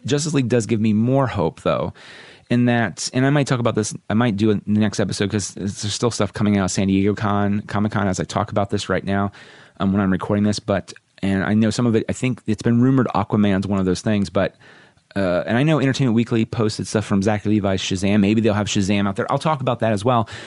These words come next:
But, but it does, Justice League does give me hope for the future. And that's important. You need hope for the future.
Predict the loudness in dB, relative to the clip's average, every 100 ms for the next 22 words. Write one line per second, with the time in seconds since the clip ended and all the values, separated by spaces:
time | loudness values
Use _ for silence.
0 | -18 -10 -2 -2 -2 -10 -6 -4 0 0
1 | 2 4 4 2 0 2 0 0 -2 -2
2 | -2 -4 -4 -6 -4 -6 -2 -4 -2 -4
3 | -6 -10 _ -20 _ -4 0 0 0 -2
4 | 0 0 0 -4 -6 -2 0 2 2 0
5 | -2 -4 -6 -6 -6 -8 -4 -4 -6